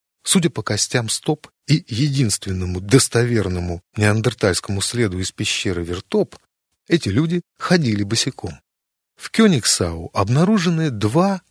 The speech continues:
комка березового вара, перегнанного из березовой коры и густо замешанного. Сбоку на одном из них отпечатались древко, наконечник и палец. Это единственный известный отпечаток пальца неандертальца.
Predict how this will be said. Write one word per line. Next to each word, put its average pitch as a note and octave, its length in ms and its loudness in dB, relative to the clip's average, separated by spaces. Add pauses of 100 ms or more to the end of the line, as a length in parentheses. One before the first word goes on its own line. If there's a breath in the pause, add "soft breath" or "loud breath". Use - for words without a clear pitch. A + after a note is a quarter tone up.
комка A#2 520 2
березового A#2+ 880 0
вара, G#2+ 480 -2 (260)
перегнанного C3+ 680 2 (180)
из D3+ 220 2
березовой F#2+ 580 0
коры F#2 340 -2
и B2 220 -4
густо G#2+ 600 -6 (160)
замешанного. E2 800 -4 (500)
Сбоку F#2 560 0 (300)
на G2+ 140 2
одном C3+ 340 2
из G2 120 0
них D3+ 340 -2
отпечатались - 880 0
древко, F#2 560 -4 (280)
наконечник A#2 800 0
и B2 100 -8
палец. A2 560 -2 (520)
Это D3+ 320 4
единственный A#2 1120 0
известный B2+ 540 0
отпечаток - 760 -2
пальца G2 340 2
неандертальца. G2+ 880 -2